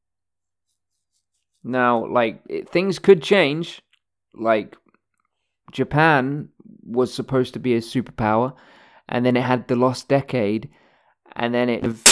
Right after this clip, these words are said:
stayed where it is now, kind of in third <laughs> position, all right? And if Chi-, if Japan was,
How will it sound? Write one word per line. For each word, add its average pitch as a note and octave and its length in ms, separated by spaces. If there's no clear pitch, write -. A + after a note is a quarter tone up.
stayed B2+ 880
where C3 280
it A#2 80
is C3 160
now, D#3 580
kind A2+ 260
of A2 180
in B2 400
third B2+ 320
<laughs> - 0
position, B2+ 520
all A#2 120
right? C3 280
And A2 520
if B2 220
Chi-, D3+ 280
if D3 160
Japan D3+ 520
was, B2+ 580